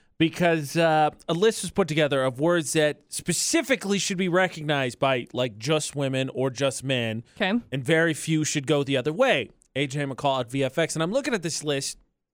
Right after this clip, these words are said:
Speaker 1: the five words for the just women, and I'm like, "No idea, bro."
Speaker 2: Okay.
Speaker 1: Like, do you know what a peplum is?
Speaker 2: Yeah. It's a
Speaker 1: You
Speaker 2: shirt. Basically a s-,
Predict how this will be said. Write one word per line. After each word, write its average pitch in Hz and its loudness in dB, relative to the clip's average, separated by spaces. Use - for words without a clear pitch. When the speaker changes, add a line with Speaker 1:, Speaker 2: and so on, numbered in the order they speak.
Speaker 1:
the 131 -6
five 151 2
words 135 -2
for 131 -14
the 120 -14
just 131 -14
women, 135 -6
and 127 -6
I'm 139 -4
like, 127 -6
"No 127 -6
idea, 113 -8
bro." 95 -20
Speaker 2:
Okay. 208 -2
Speaker 1:
Like, 143 2
do 117 -12
you 113 -8
know 127 -4
what 139 -2
a 151 -6
peplum 151 -4
is? 101 -12
Speaker 2:
Yeah. 151 -14
It's - -16
a - -8
Speaker 1:
You 127 -6
Speaker 2:
shirt. 170 -10
Basically 208 -12
a 185 -8
s-, - -16